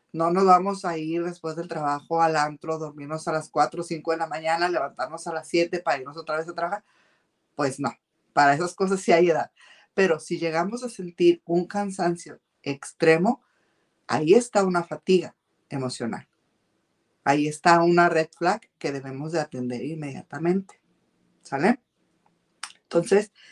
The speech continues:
todo esto puede manifestarse de alguna u otra manera. Por ejemplo, cuando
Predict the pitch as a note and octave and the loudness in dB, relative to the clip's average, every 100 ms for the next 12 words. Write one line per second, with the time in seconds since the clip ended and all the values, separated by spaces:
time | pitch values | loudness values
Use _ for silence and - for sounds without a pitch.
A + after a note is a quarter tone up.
0 | - - - - _ _ _ _ _ _ | -20 -20 -20 -20 _ _ _ _ _ _
1 | _ - B3+ C#4 C#4 - C4 C#4 - _ | _ 6 8 8 4 -2 -4 -4 -6 _
2 | _ _ - G#3 G3+ G#3 G#3+ F#3 D#3+ _ | _ _ 0 0 2 0 -2 -4 -8 _
3 | _ _ _ _ _ - F#3 F3+ F3 E3 | _ _ _ _ _ -6 -2 -2 -4 -8
4 | - E3+ E3+ A3 G3+ D#3 D#3+ F3 F3+ E3 | -6 -8 -8 -10 -8 -8 -8 -6 -6 -8
5 | D#3 D#3+ D#3 D#3 F3+ D#3+ - _ _ _ | -8 -8 -8 -6 -6 -6 -10 _ _ _
6 | F3+ F3 F#3+ F#3+ A3+ A3+ - F#3 E3+ D#3+ | 0 0 0 -2 -2 -2 0 0 0 -4
7 | D3 - | -8 -10